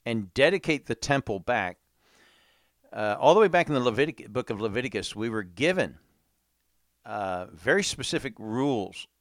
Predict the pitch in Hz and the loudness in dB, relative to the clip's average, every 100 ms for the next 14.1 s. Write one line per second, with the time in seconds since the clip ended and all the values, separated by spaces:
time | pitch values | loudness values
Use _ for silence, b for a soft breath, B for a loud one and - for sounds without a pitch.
0 | - 98 90 120 120 117 - _ _ _ | -12 -10 0 4 6 4 -2 _ _ _
1 | _ _ _ _ _ _ _ _ - 135 | _ _ _ _ _ _ _ _ 2 6
2 | 175 113 87 _ _ _ _ 120 123 120 | 6 6 2 _ _ _ _ -2 0 -4
3 | 101 95 120 165 190 - - 135 110 92 | -8 -6 -2 0 0 -4 -4 -2 -2 -4
4 | - 127 160 180 127 110 113 120 _ _ | 0 4 4 4 2 0 -4 -12 _ _
5 | _ _ - 131 160 170 143 135 139 135 | _ _ -4 2 4 4 2 0 0 0
6 | 113 117 107 104 120 139 151 113 95 - | -2 0 0 2 4 4 4 2 -2 -4
7 | - 127 139 139 127 - 123 127 135 139 | 0 0 0 -6 -8 -8 -4 -2 -2 -4
8 | 143 - 110 104 113 101 101 110 131 - | -4 -10 -10 -10 -10 -10 -4 -2 -2 -6
9 | _ 104 101 - - 117 117 107 117 135 | _ -4 -4 -4 -4 -2 -2 -2 -2 -4
10 | - - b b b b b b b 98 | -10 -16 b b b b b b b 0
11 | 113 120 104 - 117 131 - 139 - b | 2 2 0 -4 -2 -2 -2 -4 -4 b
12 | b b b b b b b _ - 120 | b b b b b b b _ -6 2
13 | 135 127 127 123 - _ _ _ - 135 | 4 4 4 2 -2 _ _ _ -2 -2
14 | 151 | -2